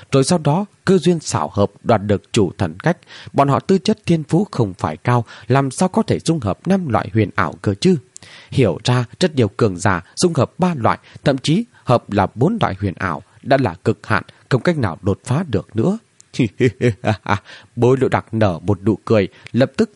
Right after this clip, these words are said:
thần bí nhìn về phía Lâm Lôi. Về phần chủ thần, cho dù thiên phú thấp một ít, cũng có thể dung hợp năm loại huyền ảo.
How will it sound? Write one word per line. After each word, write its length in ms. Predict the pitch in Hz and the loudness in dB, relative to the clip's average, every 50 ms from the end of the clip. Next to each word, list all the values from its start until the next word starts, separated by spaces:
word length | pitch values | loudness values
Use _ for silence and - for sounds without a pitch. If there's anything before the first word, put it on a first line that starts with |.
| _ | _
thần 240 | - 120 113 107 - - | 0 0 0 0 -2 0
bí 280 | 107 123 147 208 233 175 | 0 2 2 0 -2 -2
nhìn 320 | 107 107 110 101 87 80 | 0 2 2 2 0 -2
về 160 | 78 95 87 82 - | -4 -4 -4 0 0
phía 120 | 170 170 139 | 0 0 0
Lâm 200 | 131 123 104 92 | 0 -2 0 2
Lôi. 160 | 95 107 104 95 - _ - - - - - _ | 2 2 2 2 -2 _ -20 -20 -20 -20 -16 _
Về 140 | 113 135 147 | 0 0 2
phần 220 | - 147 135 123 113 - | 2 0 0 -2 -2 0
chủ 200 | - 131 101 90 - | 0 0 0 0 -2
thần, 240 | - 110 107 101 92 - _ _ _ | -2 -2 -2 -2 -4 -6 _ _ _
cho 120 | - 196 180 | 0 0 2
dù 200 | 127 127 113 104 | 2 2 2 2
thiên 220 | 98 - - 180 151 | 2 0 -2 -2 0
phú 180 | - 156 160 - | 0 -2 -2 0
thấp 120 | - 220 - - | -2 -4 -4 -4
một 180 | - 90 85 - | -6 -8 -8 -2
ít, 160 | - 165 202 - - - _ _ _ | 0 0 0 0 -4 -12 _ _ _
cũng 160 | - 147 143 | 0 0 2
có 120 | - 185 | 0 -2
thể 240 | 185 - 113 85 73 76 | 0 0 -2 -4 -2 -2
dung 140 | - 117 101 87 | -2 -2 -2 -2
hợp 300 | - 95 - - - - | -4 -6 -6 -6 -4 -4
năm 180 | 107 101 95 82 | -4 -2 -4 -2
loại 200 | 73 92 85 87 90 | -2 -2 -2 -2 0
huyền 160 | - 104 92 - | 0 -2 -2 0
ảo. 240 | - 104 95 73 - | -2 -2 -2 -2 -4